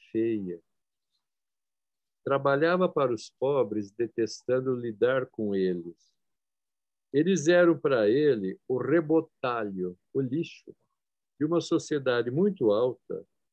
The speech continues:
a qual também ele não pertencia.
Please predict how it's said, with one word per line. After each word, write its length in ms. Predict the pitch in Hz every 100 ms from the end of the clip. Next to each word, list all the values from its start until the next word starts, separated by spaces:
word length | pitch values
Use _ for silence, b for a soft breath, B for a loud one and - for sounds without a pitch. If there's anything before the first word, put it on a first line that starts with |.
| _ _ 110
a 80 |
qual 300 | 113 139 139
também 500 | 139 127 123 147 160
ele 260 | 123 143 143
não 220 | 135 165
pertencia. 840 | 160 131 - 107 98 - 90 87